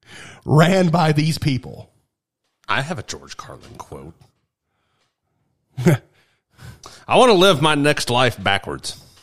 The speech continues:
Speaker 2: You start out dead and get that out of the way.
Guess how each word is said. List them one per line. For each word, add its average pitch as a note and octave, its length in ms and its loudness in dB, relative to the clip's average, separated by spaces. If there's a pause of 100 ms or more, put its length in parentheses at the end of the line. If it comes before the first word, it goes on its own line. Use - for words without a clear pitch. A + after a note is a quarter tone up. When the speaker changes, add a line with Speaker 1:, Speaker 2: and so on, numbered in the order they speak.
(1000)
Speaker 2:
You G2 100 -6
start E3 300 2
out E3 260 0
dead D3+ 420 0 (440)
and G2 160 -4
get C3+ 160 0
that B2+ 160 2
out A#2 140 0
of G2 60 -8
the F#2 60 -6
way. D2 240 -10